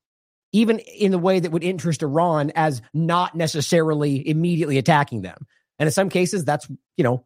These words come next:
Iran would choose to see it that way because they don't want to be the one to initiate this, which they, everything they do seems to be clear that they're trying actually to de-escalate this. And everything as U S and Israel does is about trying to not <laughs> to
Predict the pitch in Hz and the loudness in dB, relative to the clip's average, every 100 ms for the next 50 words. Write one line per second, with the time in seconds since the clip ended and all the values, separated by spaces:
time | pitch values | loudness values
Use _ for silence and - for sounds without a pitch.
0 | - 151 156 156 151 - - 269 226 165 | 0 2 2 2 -2 -4 -4 0 2 2
1 | - 135 120 120 117 107 156 151 147 151 | 2 2 2 0 0 -2 0 0 0 0
2 | 156 127 170 185 147 160 147 143 143 139 | 0 0 0 -2 -6 -4 -2 -2 -2 -4
3 | 139 151 - 123 127 131 143 - 160 202 | -2 -2 -2 -4 -4 -2 0 2 4 4
4 | 240 294 285 277 254 196 226 180 185 - | 4 2 0 2 2 2 2 4 2 4
5 | 165 151 180 147 - - 165 156 185 170 | 2 4 4 4 0 -4 -4 0 0 0
6 | 123 - 220 226 - 220 160 139 160 165 | 0 4 4 2 0 2 4 2 2 4
7 | 160 147 147 117 98 98 - - _ - | 4 4 2 0 -2 -10 -16 -20 _ -2
8 | 156 180 175 185 196 180 170 220 208 185 | 2 2 0 0 2 2 2 2 2 2
9 | 175 254 208 147 135 160 160 147 147 - | 2 2 2 0 2 0 0 -4 -4 -2
10 | 160 156 139 - _ 147 196 180 - 123 | 0 0 -2 -6 _ -2 0 0 -4 -2
11 | 214 - - | 0 0 -6